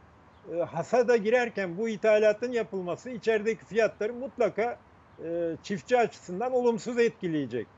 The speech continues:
Şu anda dünyada tonu altı bin lira civarında, e, mısırın ve Türkiye'de de beş buçuk, altı lira seviyesinde. Ama bir fiyat, bir destekleme henüz açıklanmadı. Sevgili İlker, Türkiye'de şu anda iki bin yirmi iki ürünü, bak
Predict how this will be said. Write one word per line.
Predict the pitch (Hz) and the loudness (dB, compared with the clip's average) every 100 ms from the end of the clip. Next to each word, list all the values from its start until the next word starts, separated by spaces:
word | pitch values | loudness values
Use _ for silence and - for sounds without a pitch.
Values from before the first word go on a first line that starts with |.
| - - - - 139 | -20 -20 -20 -18 -16
Şu | 135 196 | -4 0
anda | 226 233 220 165 | 2 4 2 2
dünyada | 208 214 214 190 226 233 | 0 2 2 2 0 0
tonu | - 202 233 | 0 2 4
altı | 226 208 190 190 220 | 2 4 4 4 2
bin | 220 220 | 0 0
lira | 202 190 | 4 4
civarında, | 156 175 185 185 190 190 196 185 160 | 4 4 6 6 2 4 4 2 -4
e, | |
mısırın | 165 160 160 - 160 226 196 | -8 -6 -8 -6 -6 -4 -2
ve | 196 | -2
Türkiye'de | - 220 185 175 165 | -2 -6 0 0 2
de | 208 185 | 2 4
beş | 202 - | 4 2
buçuk, | - - 202 190 | -8 -4 -4 2
altı | 180 165 208 | 2 2 0
lira | 196 196 | 2 2
seviyesinde. | 202 185 180 180 - 190 185 143 - - - | 4 2 4 2 0 -4 0 0 -2 -20 -8
Ama | 165 190 170 | -2 0 2
bir | 196 202 | 2 2
fiyat, | - 180 208 208 147 | 2 6 6 4 -4
bir | 180 175 147 | -4 -2 -2
destekleme | 175 - 185 175 175 226 | -2 -2 -4 -2 -4 -2
henüz | 220 196 | -2 0
açıklanmadı. | 185 170 170 202 208 190 147 220 - - - - 170 | 0 0 -2 0 0 -2 0 -2 -2 -14 -20 -10 2
Sevgili | 185 196 247 226 | 2 2 0 0
İlker, | 202 196 - | 2 2 0
Türkiye'de | - 226 220 247 214 175 | -8 -10 -2 0 2 2
şu | - 220 | 2 0
anda | 233 226 190 | 0 0 0
iki | 160 226 233 | 0 -6 -4
bin | 220 | 0
yirmi | 202 214 233 | 0 0 0
iki | 220 - | -2 0
ürünü, | 233 214 202 170 | 0 2 2 2
bak | 185 | 0